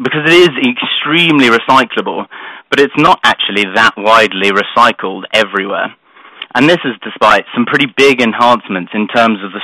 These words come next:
sorting technology, which have proven crucial to lifting recycling rates north of ninety percent in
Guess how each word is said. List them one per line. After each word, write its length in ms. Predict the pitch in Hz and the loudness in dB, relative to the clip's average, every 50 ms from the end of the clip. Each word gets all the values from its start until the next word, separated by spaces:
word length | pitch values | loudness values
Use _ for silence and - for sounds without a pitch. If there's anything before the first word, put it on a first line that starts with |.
| - | -2
sorting 360 | - 151 151 143 - 117 104 - | 0 0 0 0 0 -2 -4 -2
technology, 720 | - 101 - 104 104 98 95 95 87 - 98 95 101 - - - - - - _ _ | -2 -4 -4 -2 -2 -2 -2 -4 -4 -6 -6 -6 -8 -10 -12 -18 -20 -20 -20 _ _
which 140 | - 117 - | -6 -4 -2
have 120 | 127 110 | -4 -2
proven 360 | - 127 127 120 117 117 107 - | 0 0 0 2 2 0 0 0
crucial 540 | - - - 156 156 - - 117 104 104 | 0 2 2 2 2 0 0 -2 -2 -4
to 100 | - - | -4 -4
lifting 400 | 110 113 120 123 - - - 113 | -4 -2 0 -2 -2 -2 -4 -4
recycling 580 | 110 107 - - 131 131 120 104 - 113 101 95 | -4 -4 -2 2 2 2 2 2 -2 -4 -2 0
rates 220 | 95 95 95 - - | 0 0 -2 -2 -2
north 380 | 113 110 120 123 120 117 - | 0 2 2 2 2 0 -2
of 80 | 117 101 | -6 -4
ninety 380 | 110 113 113 113 110 - - 110 | 0 2 2 2 2 -2 -6 -10
percent 460 | - - - - 113 107 95 90 - | -10 -10 -2 0 0 0 0 -2 -8
in 100 | 101 90 | -14 -12